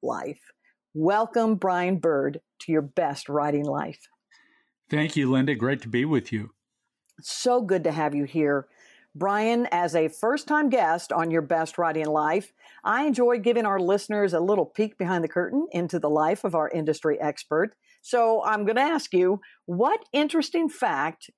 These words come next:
Speaker 1: can you share with us that we may not read in your bio?
Speaker 2: Well, that's really sweet of you to ask. And, you know,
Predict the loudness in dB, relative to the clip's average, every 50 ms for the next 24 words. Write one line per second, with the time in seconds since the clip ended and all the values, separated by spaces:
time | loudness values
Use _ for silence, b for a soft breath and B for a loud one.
0 | _ -2 0 0 2 2 2 2 2 2 0 0 0 0 0 2 2 0 0 0
1 | 0 0 0 0 -2 -4 -6 -6 -2 0 0 2 2 2 2 2 2 2 2 2
2 | 2 2 4 4 4 4 2 0 -2 -2 0 2 2 2 2 2 2 0 0 0
3 | 0 0 0 2 2 0 0 0 0 -2 0 0 -2 -2 -4 -6 -10 _ _ _
4 | _ _ _ _ _ _ _ _ b b b b b b b b -2 0 2 2
5 | 2 2 0 0 0 -2 -2 -4 -6 -8 -10 -10 -10 -8 -4 0 2 2 4 2
6 | 2 2 0 0 2 2 2 2 2 2 2 0 0 -2 -2 0 0 -2 -4 -4
7 | -4 -2 0 0 0 -2 -4 -2 -2 0 0 2 2 0 0 -2